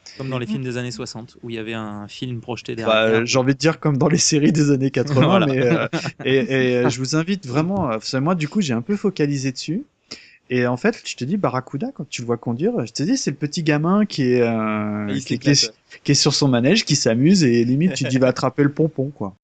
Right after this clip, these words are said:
Speaker 1: Alors, pour rester sur Barracuda, est-ce que, est-ce que Charlotte, tu peux nous parler de ce personnage de,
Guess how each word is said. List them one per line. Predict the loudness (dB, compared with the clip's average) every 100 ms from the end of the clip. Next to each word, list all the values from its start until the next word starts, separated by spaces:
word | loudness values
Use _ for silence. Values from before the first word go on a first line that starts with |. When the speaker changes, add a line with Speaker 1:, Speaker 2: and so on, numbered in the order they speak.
| _
Speaker 1:
Alors, | -2 -2 -2
pour | -2
rester | -2 0 -2
sur | -2
Barracuda, | -2 -2 -2 -4 -2
est-ce | -4 -6
que, | -6 -4 -4
est-ce | -6 -6
que | -6
Charlotte, | -4 -4 -4 -6
tu | -8
peux | -6
nous | -6 -4
parler | -4 -4 -4
de |
ce | -6
personnage | -8 -8 -6 -6 -6
de, | -6 -8 -8 -12